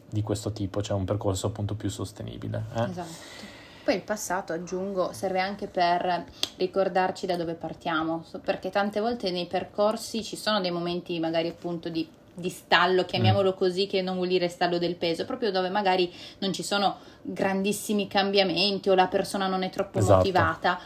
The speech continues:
Speaker 2: Però l'importante, questo l'avevamo già detto, è procedere nel percorso e guardare sempre da dove si è partiti, e quello deve essere la spinta poi motivazionale, cioè i cambiamenti che poi effettivamente nel lungo periodo si sono avuti.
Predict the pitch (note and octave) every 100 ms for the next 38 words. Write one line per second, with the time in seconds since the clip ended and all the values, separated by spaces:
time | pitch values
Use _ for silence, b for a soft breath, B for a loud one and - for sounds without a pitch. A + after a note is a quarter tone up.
0 | B - F#4 D4 G#3 G#3+ C4 B3 C#4 C4+
1 | A#3 A#3 G#3 F3 - F#3+ F#3 F3 F3 F3+
2 | F3+ G3+ G3 G#3 - F#3+ F3+ G3+ G3 -
3 | A3 G#3 - A3 G3+ F#3 F3+ F3 F3+ -
4 | - E3 - F#3+ A#3+ A#3 F#3+ C4 G3 G#3+
5 | A#3+ G3 F3 F#3 F#3+ F#3 D#3 - A#3 G#3
6 | - - - F#3+ - - A#3 G#3+ F3+ F3+
7 | F3+ F3+ F#3+ F3 F3+ - F#3 F3 F#3 F#3
8 | F3 F3 F3 F3 - - F3+ E3 - F3
9 | - F3 - G3 - F#3 F#3 G#3+ G3 G#3
10 | A3 F#3 F3+ G3+ G3+ F#3 F#3 F#3+ G3 G3
11 | F#3 - F#3+ F3 F3 G3+ F#3+ E3+ F3 F#3
12 | F3 F3 G3 F3+ E3 D#3 D#3 G3 F3 -